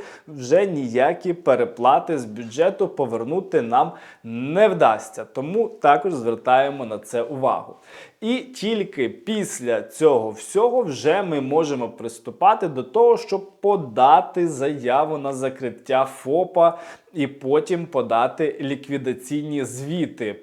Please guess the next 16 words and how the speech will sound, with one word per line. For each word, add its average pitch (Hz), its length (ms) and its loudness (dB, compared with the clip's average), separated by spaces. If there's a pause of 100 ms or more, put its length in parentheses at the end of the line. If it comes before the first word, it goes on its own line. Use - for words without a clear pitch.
(120)
по 147 320 4
закриттю 139 680 0
підприємця. 113 880 -8
В 107 100 -10
мене 185 380 -6
є 139 360 2
ролик 135 480 2
про 123 180 -6
те, 123 240 -2
як 123 360 -2
фопа 113 380 -4
закрити, 156 540 -4
ось 117 220 0
посилання 123 600 -2
на 107 160 -10
нього. 185 420 0